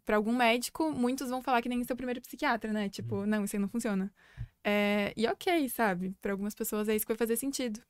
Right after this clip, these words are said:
Speaker 1: Eu acho que faz sentido a gente buscar os profissionais que trabalham com a linha que a gente quer
Speaker 2: Sim,
Speaker 1: caminhar também,
Speaker 2: sim,
Speaker 1: né?
Speaker 2: perfeito.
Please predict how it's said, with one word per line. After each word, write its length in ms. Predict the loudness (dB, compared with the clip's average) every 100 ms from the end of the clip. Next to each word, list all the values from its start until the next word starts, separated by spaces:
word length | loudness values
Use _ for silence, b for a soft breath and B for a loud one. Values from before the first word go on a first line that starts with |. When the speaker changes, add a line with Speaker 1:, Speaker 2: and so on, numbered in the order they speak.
| _
Speaker 1:
Eu 140 | 0
acho 180 | 2 0
que 100 | -2
faz 140 | -4 -2
sentido 260 | -2 0
a 20 |
gente 220 | 0 0 -2
buscar 280 | -2 0 0
os 180 | 0 0
profissionais 680 | 0 2 2 2 2 0 -4
que 160 | -6
trabalham 540 | -2 4 6 6 2 -2
com 200 | -4 0
a 60 |
linha 340 | 2 2 0 -2
que 200 | -2 0
a 60 |
gente 340 | 2 0 -2 -6
quer 480 | -4 -2 -2 -4 -6 _ _ _ -20
Speaker 2:
Sim, 140 | -14 0
Speaker 1:
caminhar 320 | 2 4 2
também, 300 | 2 0 2
Speaker 2:
sim, 40 | 2
Speaker 1:
né? 100 | 0
Speaker 2:
perfeito. 400 | -4 -8 -16